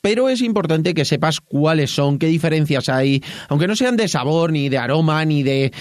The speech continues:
eh, bueno, pues esa textura que podemos conseguir, a lo mejor sí que es un poquito diferente si lo hacemos de una u otra manera, pero lo principal, que es el sabor y el aroma, no va a haber diferencia de uno a otro, pero sí que vas a ver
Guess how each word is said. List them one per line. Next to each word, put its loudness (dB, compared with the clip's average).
eh, 2
bueno, 0
pues -2
esa 0
textura -2
que -2
podemos 0
conseguir, 0
a 0
lo 0
mejor 0
sí 0
que 0
es -2
un 2
poquito 0
diferente 0
si 0
lo 0
hacemos 0
de 0
una 2
u 0
otra 0
manera, 2
pero 0
lo 2
principal, 0
que -2
es -2
el 0
sabor 0
y 0
el 0
aroma, 0
no 2
va 0
a 0
haber 0
diferencia 0
de 2
uno 2
a 0
otro, 0
pero 0
sí -4
que 0
vas 0
a 0
ver 0